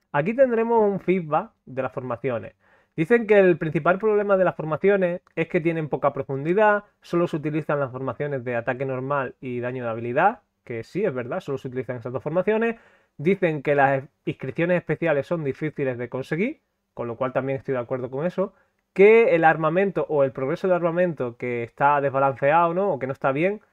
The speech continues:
sí, está mal, la verdad, el progreso de conseguir armamento es complicado. Dice que las inscripciones normales son muy genéricas, o las ordinarias son muy genéricas.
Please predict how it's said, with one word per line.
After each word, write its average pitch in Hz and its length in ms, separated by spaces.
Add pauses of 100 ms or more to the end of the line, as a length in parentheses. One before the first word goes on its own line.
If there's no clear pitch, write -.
(280)
sí, 208 360
está 131 360
mal, 135 200
la 185 60
verdad, 131 340
el 127 120
progreso 120 360
de 131 120
conseguir 147 500
armamento 139 800
es 131 140
complicado. 135 600 (360)
Dice 180 280
que 156 120
las 135 100
inscripciones 156 640
normales 156 540
son 147 240
muy 147 180
genéricas, 165 540
o 135 100
las 127 100
ordinarias 131 540
son 131 100
muy 131 80
genéricas. 156 480